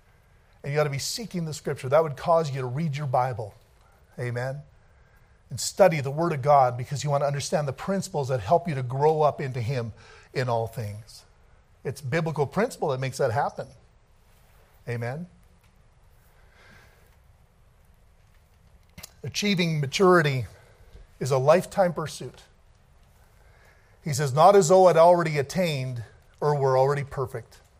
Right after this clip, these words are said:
He says, "I've not seized it yet.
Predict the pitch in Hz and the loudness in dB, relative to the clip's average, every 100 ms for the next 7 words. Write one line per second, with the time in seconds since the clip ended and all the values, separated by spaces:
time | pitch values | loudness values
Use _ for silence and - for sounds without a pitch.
0 | _ _ _ _ _ - - - - 185 | _ _ _ _ _ -20 -20 -20 -8 -2
1 | 190 196 180 175 180 202 240 254 - - | 2 6 6 6 6 8 8 6 0 -6
2 | - - _ _ _ - - - 262 214 | -12 -20 _ _ _ -8 -4 0 2 2
3 | 151 147 143 104 - - | 2 0 -2 -4 -8 -20